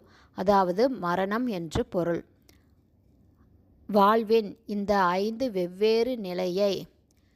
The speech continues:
அதாவது ப, ஃப,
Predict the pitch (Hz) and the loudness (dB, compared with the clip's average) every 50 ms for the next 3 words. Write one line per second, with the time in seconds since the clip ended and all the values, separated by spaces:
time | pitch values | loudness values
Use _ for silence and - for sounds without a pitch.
0 | _ _ _ _ _ _ _ _ _ - - 190 190 202 190 185 175 180 180 175 | _ _ _ _ _ _ _ _ _ -8 -6 0 2 2 2 2 2 0 0 0
1 | 196 233 285 294 - _ _ _ _ _ _ _ _ _ _ _ _ _ _ _ | 0 0 0 0 -4 _ _ _ _ _ _ _ _ _ _ _ _ _ _ _
2 | _ _ _ _ _ _ _ _ _ _ _ _ _ _ _ _ - - 214 202 | _ _ _ _ _ _ _ _ _ _ _ _ _ _ _ _ -4 2 2 4
3 | 196 202 226 262 294 302 _ _ _ _ - - - 208 190 190 202 220 262 | 4 2 0 -2 -6 -12 _ _ _ _ -18 -10 -6 -4 -2 -2 -2 -4 -6